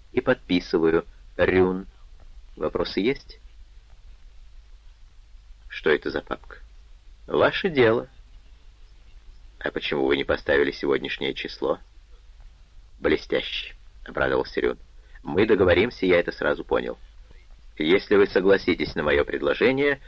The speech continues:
числа вообще не будет. А если нет, догадываетесь?»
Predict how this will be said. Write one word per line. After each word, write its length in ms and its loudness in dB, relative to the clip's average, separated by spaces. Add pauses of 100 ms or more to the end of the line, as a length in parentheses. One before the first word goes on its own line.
(400)
числа 420 0
вообще 440 -2
не 160 -4
будет. 420 -2 (460)
А 140 0
если 360 0
нет, 440 -2 (840)
догадываетесь?» 960 -4